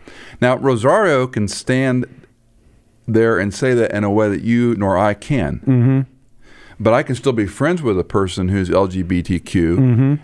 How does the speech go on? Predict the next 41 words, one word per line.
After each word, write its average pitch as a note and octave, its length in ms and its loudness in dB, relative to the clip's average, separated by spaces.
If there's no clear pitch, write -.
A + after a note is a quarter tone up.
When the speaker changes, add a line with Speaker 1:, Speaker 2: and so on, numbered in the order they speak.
Speaker 1:
and G#2 140 -2
not A2 160 0
be G#2+ 100 0
mad G2 460 2
at A2 140 -6
them F2 360 -2
Speaker 2:
Mm-hmm. B2 400 0
Speaker 1:
or, F#2 200 -2
or A2 60 -10
screaming A#2+ 640 -4
at D#2+ 140 -8
them. D#2+ 260 -2
Speaker 2:
Mm-hmm. A#2+ 300 2
Speaker 1:
But G#2+ 160 0
when A#2 140 0
they're A#2+ 100 -2
screaming B2 480 -2
at G2+ 100 -6
the F2+ 80 -4
believer A#2+ 680 -2
Speaker 2:
Mm-hmm. A#2+ 240 2
Speaker 1:
and D#3 100 0
they're G2 140 -4
mad G#2 340 0
at G3 120 -6
the A2+ 80 -2
believer, F2 500 -2
then A2+ 260 0
our, G#2 180 2
our G#2 180 2
poise, B2+ 640 -2
yes, C#3+ 340 0
we're A2+ 100 -2
to F#2+ 80 0
love, F2 640 0
but G2 220 -2
help C3+ 280 2
me, A#2+ 340 0
Doctor F2+ 320 -2
Bach, E2 260 0
Speaker 2:
Mm-hmm. B2+ 280 2